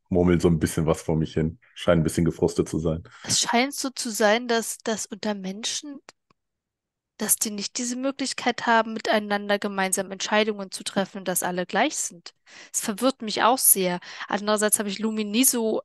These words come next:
Speaker 2: erlebt in unserer Gemeinschaft, dass er irgendwie sich über andere erheben würde. Im Gegenteil, sondern er versucht, also eigentlich ist er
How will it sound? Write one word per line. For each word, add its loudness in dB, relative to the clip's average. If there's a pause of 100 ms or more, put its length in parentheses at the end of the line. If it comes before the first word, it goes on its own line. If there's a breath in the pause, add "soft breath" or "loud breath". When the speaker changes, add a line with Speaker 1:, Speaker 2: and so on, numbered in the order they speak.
Speaker 2:
erlebt 2
in -4
unserer 4
Gemeinschaft, -2
dass -2
er 0
irgendwie -4 (380)
sich -4
über 2
andere 0
erheben -2
würde. -4
Im -8
Gegenteil, -2
sondern -6
er -4
versucht, -10 (1200)
also 2
eigentlich 0
ist -2
er -4